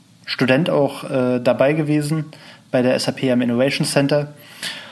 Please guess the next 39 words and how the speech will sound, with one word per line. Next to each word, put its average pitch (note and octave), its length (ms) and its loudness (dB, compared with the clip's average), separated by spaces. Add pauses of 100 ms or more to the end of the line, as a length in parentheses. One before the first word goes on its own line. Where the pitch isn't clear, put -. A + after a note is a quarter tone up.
(560)
Und D#3 140 2
so D3 80 4
hat D3+ 100 4
sich C#3 120 0
das - 160 0
dann B2 140 2
fortgesetzt, D3 640 0
dass B2+ 160 -2
ich - 140 -4
halt, A2+ 500 -2 (760)
äh, D3 60 -6
irgendwann A#2+ 560 0
auch A#2 180 -4
Vollzeit-Mitarbeiter C#3 1300 0
geworden B2 400 2
bin. C3 300 0 (240)
Das A#2+ 100 -6
ist - 40 0
jetzt B2 180 -2
mittlerweile A#2+ 380 0
auch B2 100 0
schon B2 180 0
wieder A#2 300 0 (580)
über B2+ 240 0
sechs A#2 260 -2
Jahre A2+ 240 0
her, C#3 320 2 (100)
dass, - 320 -2
äh, B2+ 280 2
das B2+ 280 0
der B2+ 120 2
Fall A#2+ 280 2
war. A#2+ 180 0 (600)
Und B2 160 0
seitdem A#2+ 320 2
habe B2 140 2
ich A#2 160 -4
halt A2+ 160 -2
eine A2+ 260 -4